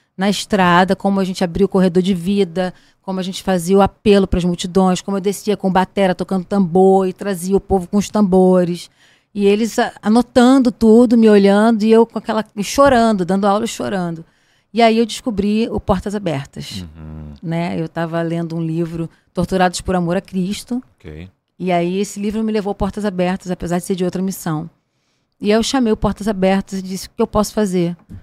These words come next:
Speaker 1: pra ajudar? Eu não tenho tempo de fazer Jocum mais, eu já tô na estrada, já tem mais de quinze anos, e eu preciso ajudar de alguma maneira." Aí eu fiz o Profetizando as Nações.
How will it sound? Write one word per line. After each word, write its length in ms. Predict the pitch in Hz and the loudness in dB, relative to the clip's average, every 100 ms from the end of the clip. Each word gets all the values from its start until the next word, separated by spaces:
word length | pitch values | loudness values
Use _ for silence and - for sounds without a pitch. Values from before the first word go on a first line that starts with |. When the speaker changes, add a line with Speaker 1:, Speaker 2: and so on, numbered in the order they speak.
| _ _ _ _ - | _ _ _ _ 0
Speaker 1:
pra 160 | 180 | 2
ajudar? 460 | 180 190 180 165 175 | 2 2 2 4 4
Eu 120 | 175 | 2
não 100 | 180 | 0
tenho 180 | 196 196 | 0 -2
tempo 400 | - 202 208 226 | 2 2 2 2
de 80 | 196 | 2
fazer 240 | 202 185 | 2 2
Jocum 360 | 185 180 190 190 | 0 -2 -4 -4
mais, 480 | 185 170 180 202 | -2 -2 -4 -6
eu 60 | 180 | -8
já 100 | 180 | -10
tô 120 | 180 | -10
na 60 | 190 | -10
estrada, 640 | 185 - 185 170 180 190 202 | -8 -2 2 4 2 -2 -4
já 100 | 180 | -6
tem 240 | - 180 | -6 -6
mais 480 | 170 160 160 165 180 | -6 -8 -6 -4 -4
de 60 | 175 | -6
quinze 320 | 190 185 196 | -6 -4 -2
anos, 500 | 175 175 196 202 - _ _ _ _ _ | -2 -2 -4 -8 -12 _ _ _ _ _
e 180 | - 190 | -6 -2
eu 120 | 190 | -2
preciso 400 | 180 208 - 190 | -2 -6 -6 -8
ajudar 260 | 208 220 190 | -8 -4 -2
de 100 | 190 | -2
alguma 160 | 196 196 | -4 -4
maneira." 520 | 226 208 175 175 226 | -4 -2 -2 -4 -8
Aí 160 | 190 190 | -4 -4
eu 60 | |
fiz 200 | 202 208 | -4 -6
o 40 | 202 | -6
Profetizando 460 | 220 196 214 196 202 | -4 -4 -4 -4 -4
as 60 | |
Nações. 600 | 220 226 185 170 175 - | -4 -6 -4 -4 -6 -14